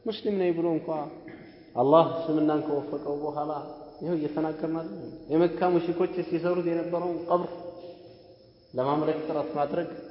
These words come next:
እስከዚህ ያክል እንኳን ይላል። ኩፋሮቹም ጥረት የሚያደርጉልን እኛ ወደ ትክክለኛ ወደ ተውሂድ መንገድ እንድንሄድ ሳይሆን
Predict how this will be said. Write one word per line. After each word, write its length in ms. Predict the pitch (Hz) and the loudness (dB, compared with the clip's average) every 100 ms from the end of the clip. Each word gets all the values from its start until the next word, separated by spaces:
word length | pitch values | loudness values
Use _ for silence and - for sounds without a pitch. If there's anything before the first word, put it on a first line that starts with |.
| - | -16
እስከዚህ 360 | - - - 339 | -12 -4 -2 -2
ያክል 260 | 262 - | -6 -8
እንኳን 260 | 190 - 196 | -10 -10 -12
ይላል። 280 | 156 190 175 - - - - - _ _ _ - _ _ _ _ _ _ - _ _ _ _ - _ _ _ _ _ _ - | -14 -14 -16 -18 -20 -20 -20 -20 _ _ _ -20 _ _ _ _ _ _ -20 _ _ _ _ -20 _ _ _ _ _ _ -4
ኩፋሮቹም 640 | 135 151 143 147 - 190 | 2 8 10 8 6 2
ጥረት 280 | 180 156 135 | 4 4 6
የሚያደርጉልን 720 | 143 139 131 135 131 135 139 | 8 8 8 6 2 2 4
እኛ 160 | 135 147 175 - - - | 4 4 2 0 -6 0
ወደ 160 | 127 131 | 2 4
ትክክለኛ 500 | 151 147 147 143 135 | 2 0 2 4 4
ወደ 180 | 127 117 131 | 4 4 4
ተውሂድ 400 | 147 147 156 131 | 2 2 2 4
መንገድ 380 | 120 123 127 131 | 6 6 8 6
እንድንሄድ 460 | 123 123 131 135 127 - | 8 8 8 8 6 2
ሳይሆን 760 | - 143 170 170 156 139 151 | -2 6 10 10 8 6 6